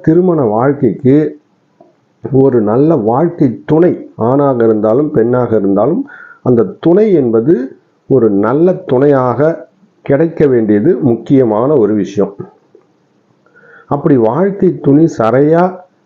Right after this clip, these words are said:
அமையாம போகிற பட்சத்துல வாழ்க்கை பல சவால்களை எதிர்கொள்ள வேண்டிய சூழ்நிலை இருக்கும்.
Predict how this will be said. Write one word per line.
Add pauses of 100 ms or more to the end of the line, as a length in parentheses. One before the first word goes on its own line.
(160)
அமையாம
போகிற
பட்சத்துல (280)
வாழ்க்கை (680)
பல
சவால்களை (300)
எதிர்கொள்ள
வேண்டிய
சூழ்நிலை
இருக்கும்.